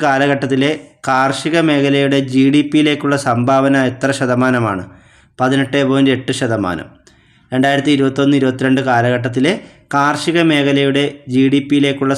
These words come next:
സംഭാവന പതിനെട്ട് പോയിന്റ് എട്ട് ശതമാനമാണ്. ഇന്ത്യയിലെ എല്ലാ കാലഘട്ടത്തിലും തൊഴിൽ ലഭ്യതയുള്ളതും ആവശ്യമായ ഭക്ഷ്യവസ്തുക്കൾ ഉൽപ്പാദിപ്പിക്കുന്നതുമായ മേഖല പ്രാഥമിക മേഖലയാണ്. ഇന്ത്യയിൽ എല്ലാ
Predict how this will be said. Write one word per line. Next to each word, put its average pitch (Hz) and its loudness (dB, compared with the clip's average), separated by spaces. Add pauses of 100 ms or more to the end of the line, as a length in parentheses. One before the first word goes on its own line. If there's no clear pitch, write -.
സംഭാവന 123 0 (380)
പതിനെട്ട് 151 0
പോയിന്റ് 156 2
എട്ട് 120 -8
ശതമാനമാണ്. 120 -2 (680)
ഇന്ത്യയിലെ 185 4
എല്ലാ 175 4 (100)
കാലഘട്ടത്തിലും 156 0 (400)
തൊഴിൽ 151 4
ലഭ്യതയുള്ളതും 151 2 (400)
ആവശ്യമായ 151 0 (120)
ഭക്ഷ്യവസ്തുക്കൾ 139 -2 (200)
ഉൽപ്പാദിപ്പിക്കുന്നതുമായ 139 0 (120)
മേഖല 123 0 (520)
പ്രാഥമിക 139 2 (100)
മേഖലയാണ്. 113 0 (840)
ഇന്ത്യയിൽ 151 2 (220)
എല്ലാ 135 4